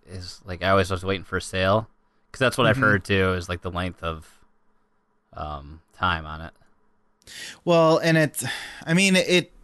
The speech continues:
Speaker 2: it wants you to replay it on different difficulties and
Speaker 1: Mm.
Speaker 2: do challenges and unlock collectibles and stuff, which,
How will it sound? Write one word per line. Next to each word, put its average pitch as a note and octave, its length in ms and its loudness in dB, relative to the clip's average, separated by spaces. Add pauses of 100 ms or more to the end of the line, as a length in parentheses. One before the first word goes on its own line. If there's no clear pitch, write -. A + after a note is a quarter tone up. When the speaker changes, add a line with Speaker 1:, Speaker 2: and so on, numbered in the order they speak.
(1400)
Speaker 2:
it E3+ 180 4
wants F#3 320 2
you F#3+ 80 0
to D3+ 80 2
replay C#3 440 2 (100)
it C3+ 60 0
on C3 200 0
different B2+ 280 -6
difficulties B2 960 -2
and A#2 120 -4
Speaker 1:
Mm. - 40 -6
Speaker 2:
do B2 120 -4
challenges A#2+ 880 -4
and A#2 160 -6
unlock B2+ 420 -2
collectibles A2+ 640 -8
and G#2+ 160 -6
stuff, A2 340 -6
which, A#2+ 340 -4